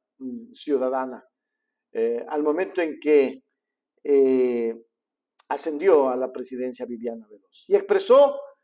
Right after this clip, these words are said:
satisfacción con el trabajo realizado por el Parlamento. Garzón destacó que esta legislatura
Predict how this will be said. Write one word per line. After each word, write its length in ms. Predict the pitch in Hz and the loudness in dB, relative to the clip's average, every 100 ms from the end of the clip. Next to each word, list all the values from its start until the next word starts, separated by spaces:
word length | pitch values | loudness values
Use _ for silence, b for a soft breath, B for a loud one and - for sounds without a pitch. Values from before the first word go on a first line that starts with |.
| _ - | _ -4
satisfacción 1120 | - 190 190 180 - - 220 240 262 262 - _ _ | 0 2 2 2 -2 2 4 4 2 -4 -12 _ _
con 180 | - 175 | -4 -2
el 140 | 156 147 | -2 0
trabajo 380 | 151 170 180 | 2 4 2
realizado 680 | 156 139 131 127 156 156 151 - _ _ - | 0 -2 -4 -2 2 2 0 -4 _ _ 2
por 280 | 190 190 180 | 6 6 4
el 280 | 180 - | 0 -4
Parlamento. 960 | - 165 156 160 156 151 143 135 - 110 - _ _ _ _ _ - | 0 0 0 0 0 0 -4 -8 -10 -14 -14 _ _ _ _ _ -2
Garzón 360 | 196 226 285 | 0 2 2
destacó 640 | 262 - 185 - 165 143 - | 2 0 -2 2 2 2 0
que 120 | 165 | -4
esta 220 | 170 - | -2 0
legislatura 840 | 240 202 196 180 160 247 220 180 | 2 2 0 0 0 0 2 2